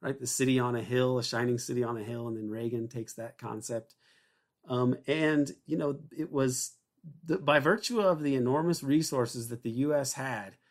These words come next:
and a very, uh, and a culture and organizational models of, of business and, and governance that came from England and a, a Europe where,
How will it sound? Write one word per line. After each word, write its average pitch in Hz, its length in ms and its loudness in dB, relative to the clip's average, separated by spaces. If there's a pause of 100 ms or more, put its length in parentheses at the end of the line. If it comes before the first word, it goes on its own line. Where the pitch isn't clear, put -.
(220)
and 123 120 -2
a 123 40 0
very, 170 520 2 (160)
uh, 120 200 -10
and 123 120 0
a 123 60 -2
culture 156 600 0
and 120 240 -6
organizational 135 800 2
models 120 480 0
of, 101 240 -12
of 101 240 -14
business 127 440 0
and, 101 340 -8
and 101 140 -10
governance 127 460 0
that 110 220 -12
came 156 240 -4
from 113 320 0 (600)
England 143 540 4
and 123 240 0
a, - 180 -2
a 120 40 0
Europe 123 520 2
where, 113 500 -6